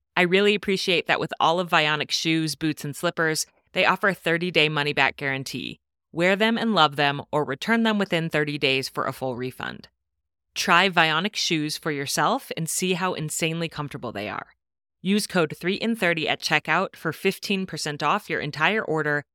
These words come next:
at w w w dot vionic shoes dot com when you log into your account.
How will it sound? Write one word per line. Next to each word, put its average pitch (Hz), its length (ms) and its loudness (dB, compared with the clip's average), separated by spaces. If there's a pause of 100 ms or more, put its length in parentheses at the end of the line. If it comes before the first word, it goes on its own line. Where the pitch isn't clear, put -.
(220)
at - 160 -6
w 208 320 2
w 190 340 0
w 151 400 -2
dot 143 400 0
vionic 143 560 -4
shoes 147 520 -2 (100)
dot 147 240 -2
com 127 440 -8 (100)
when 160 160 -4
you 143 100 -4
log 135 240 0
into 135 240 -8
your 131 80 -2
account. - 460 -6